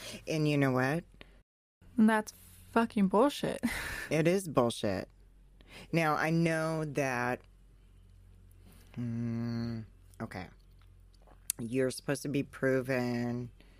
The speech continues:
Speaker 1: you're innocent until proven guilty, right? There was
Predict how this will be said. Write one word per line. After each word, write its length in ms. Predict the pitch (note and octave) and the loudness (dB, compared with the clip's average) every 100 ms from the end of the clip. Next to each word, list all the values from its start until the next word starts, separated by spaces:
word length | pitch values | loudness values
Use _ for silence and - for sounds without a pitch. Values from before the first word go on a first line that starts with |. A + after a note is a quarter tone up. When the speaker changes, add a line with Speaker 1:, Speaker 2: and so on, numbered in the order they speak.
| - - - - - | -20 -20 -20 -20 -2
Speaker 1:
you're 140 | C#3+ | -2
innocent 540 | - D3+ C#3+ - B2+ - | 0 -2 -4 -4 -6 -4
until 340 | B2 - A#2 | -8 -4 -6
proven 340 | - A#2+ A2+ A2 | -2 -4 -2 -6
guilty, 380 | F#2+ G2 F#2+ | -8 -12 -12
right? 340 | F2+ G2+ G#2 - - - - - - - - - - - - - - - - - - - - - | -10 -10 -10 -12 -18 -20 -20 -20 -20 -20 -20 -20 -20 -20 -20 -20 -20 -20 -20 -20 -20 -20 -8 -2
There 100 | C#3+ | 0
was 200 | C3 | 0